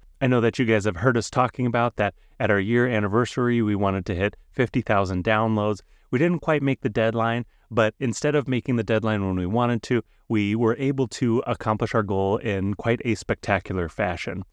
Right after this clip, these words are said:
So this last Thursday, we released one of our episodes, which was how to maintain healthy co-parenting relationships. And that episode just absolutely took off.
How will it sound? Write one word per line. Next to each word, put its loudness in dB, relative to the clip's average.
So 4
this 2
last 2
Thursday, 4
we 2
released 0
one 2
of 0
our 2
episodes, -2
which -2
was 0
how 0
to 0
maintain 0
healthy -2
co-parenting -2
relationships. -4
And 2
that 4
episode 0
just -4
absolutely 0
took -2
off. -6